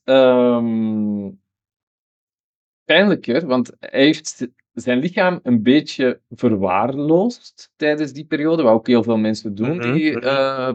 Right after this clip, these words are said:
Speaker 1: permanently online leven. En het boek begint ook met dat er een wijsheidstand moet getrokken
Speaker 2: Ja, ja.
Speaker 1: worden. En dat is eigenlijk moeder, moeder natuur
Speaker 2: Zegt
Speaker 1: en
Speaker 2: van,
Speaker 1: zijn
Speaker 2: "Ga aan de
Speaker 1: visie,
Speaker 2: kant staan."
Speaker 1: die zegt,
Speaker 2: Ja.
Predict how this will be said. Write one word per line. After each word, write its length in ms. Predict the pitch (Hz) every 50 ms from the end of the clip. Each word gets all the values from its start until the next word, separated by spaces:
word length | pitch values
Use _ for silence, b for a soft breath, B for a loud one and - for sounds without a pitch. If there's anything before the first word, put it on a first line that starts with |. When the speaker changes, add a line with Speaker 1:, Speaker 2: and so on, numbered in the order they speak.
| - _
Speaker 1:
permanently 800 | - 139 139 143 143 135 139 135 135 135 127 - 135 139 135 127
online 640 | - 131 131 127 127 127 127 131 139 143 147 143
leven. 540 | 139 147 151 156 156 151 - - 190 190 b b b b b b b b _ _ _ _ _
En 320 | - 127 131 131 131 127 123
het 140 | - 120 110
boek 180 | 107 151 170 143
begint 420 | 120 117 - 135 160 185 190 190 160
ook 200 | 160 160 - -
met 180 | - 135 143 139
dat 160 | 135 123 -
er 80 | 123
een 160 | 117 117 110 107
wijsheidstand 720 | 113 123 135 - 143 123 - - _ 107 107 107 107 -
moet 160 | - 113 110 -
getrokken 380 | - 110 - - 104 101 127 123
Speaker 2:
Ja, 60 | 113
ja. 40 | 104
Speaker 1:
worden. 440 | 101 95 98 113 117 101 101 - - _ _ _ _ _ _ _
En 400 | _ - 123 127 131 123 123 - _ _
dat 140 | 123 120 110 120
is 60 | 135
eigenlijk 360 | 156 165 165 170 175 - -
moeder, 440 | 120 123 139 156 135 131 117 123 - -
moeder 340 | 120 127 135 135 131 120
natuur 680 | 120 113 107 - - - 156 185 214 220 214 - - _
Speaker 2:
Zegt 220 | _ - 135 143
Speaker 1:
en 100 | 139 131
Speaker 2:
van, 60 | 123 127
Speaker 1:
zijn 120 | 131 131
Speaker 2:
"Ga 60 | 110 123
aan 100 | 127 123
de 60 | 131
Speaker 1:
visie, 180 | 117 - -
Speaker 2:
kant 200 | 110 - 214 202
staan." 260 | 196 - - 107 95 -
Speaker 1:
die 100 | 131 127
zegt, 340 | 143 160 147 104 101 -
Speaker 2:
Ja. 60 | _